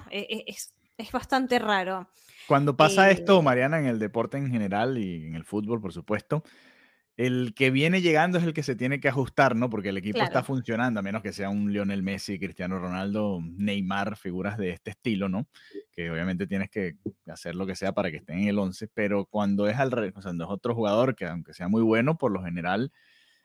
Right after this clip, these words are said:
Speaker 2: es el que viene llegando, el que tiene que ajustarse un poco a la dinámica del equipo, porque está todo funcionando. Si estás ganando, gustando y goleando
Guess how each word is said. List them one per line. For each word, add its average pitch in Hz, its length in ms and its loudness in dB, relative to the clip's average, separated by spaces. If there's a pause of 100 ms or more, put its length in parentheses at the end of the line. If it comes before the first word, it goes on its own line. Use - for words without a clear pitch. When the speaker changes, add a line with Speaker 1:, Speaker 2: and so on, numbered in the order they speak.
Speaker 2:
es 101 140 -4
el 117 100 -2
que 110 100 4
viene 117 240 4
llegando, 123 320 4
el 139 60 0
que 120 80 0
tiene 107 240 0
que 120 80 2
ajustarse 117 420 0
un 117 60 -2
poco 117 240 -2
a 120 40 2
la 110 120 2
dinámica 95 420 -2
del 90 120 -2
equipo, 165 300 0
porque 113 160 -4
está 98 200 -4
todo 135 240 6
funcionando. 135 520 2
Si 113 120 -8
estás 113 260 -4
ganando, 135 460 2
gustando 127 480 0
y - 20 0
goleando 120 720 -2